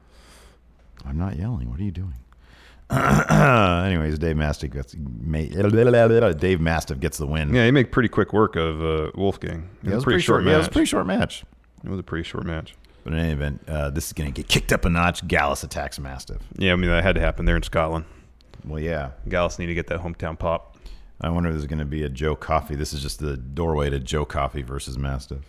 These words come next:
Speaker 1: Could be. Yeah, it seems to be the way that
Speaker 2: Mm-hmm.
Speaker 1: they're going,
Speaker 2: That'd be
Speaker 1: because
Speaker 2: a good match.
Speaker 1: I'd be shocked if Mastiff won that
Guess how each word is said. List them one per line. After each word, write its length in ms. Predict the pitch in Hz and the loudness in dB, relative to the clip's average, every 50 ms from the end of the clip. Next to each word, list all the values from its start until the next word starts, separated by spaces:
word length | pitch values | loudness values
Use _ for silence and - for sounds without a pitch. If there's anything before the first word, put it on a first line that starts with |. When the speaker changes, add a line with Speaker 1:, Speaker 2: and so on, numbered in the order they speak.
| - - | -10 -4
Speaker 1:
Could 180 | - 90 82 | -4 -2 0
be. 180 | 85 92 90 82 - - - - - - - - - - - - - _ _ - - - | 2 2 2 0 -2 -8 -14 -16 -12 -8 -8 -8 -8 -8 -14 -18 -20 _ _ -20 -14 -6
Yeah, 180 | - 92 92 87 | -2 0 2 2
it 60 | 82 | 0
seems 220 | - - 98 85 - | 0 -4 -4 -4 -4
to 60 | - | -4
be 100 | 92 85 | -4 -2
the 80 | 82 80 | -2 -2
way 160 | 80 80 80 82 - | -4 -4 -6 -8 -8
that 60 | 78 80 | -6 -4
Speaker 2:
Mm-hmm. 340 | 82 80 82 85 82 78 82 | -2 -2 -2 0 -2 -2 -2
Speaker 1:
they're 100 | 82 82 | -2 -2
going, 320 | 82 85 82 80 80 80 | -2 -2 -2 -2 -4 -4
Speaker 2:
That'd 240 | 82 - 98 107 104 | -2 2 2 2 2
be 80 | 104 95 | 2 0
Speaker 1:
because 40 | 87 76 80 | 0 2 0
Speaker 2:
a 40 | 73 | 2
good 40 | |
match. 340 | 73 76 76 78 78 - - - - - - - | 2 2 2 2 0 -2 -6 -12 -16 -16 -12 -8
Speaker 1:
I'd 100 | - 82 | -6 -6
be 60 | 82 82 | -4 -4
shocked 440 | - - - 95 87 82 - - | -2 0 2 4 4 2 2 -2
if 120 | 85 - - | -10 -10 -8
Mastiff 520 | - - 90 85 78 - - 85 - - | -6 -2 -2 -2 -2 -4 -6 -8 -8 -6
won 160 | 85 82 82 | -6 -6 -4
that 160 | 82 80 - | -4 -6 -8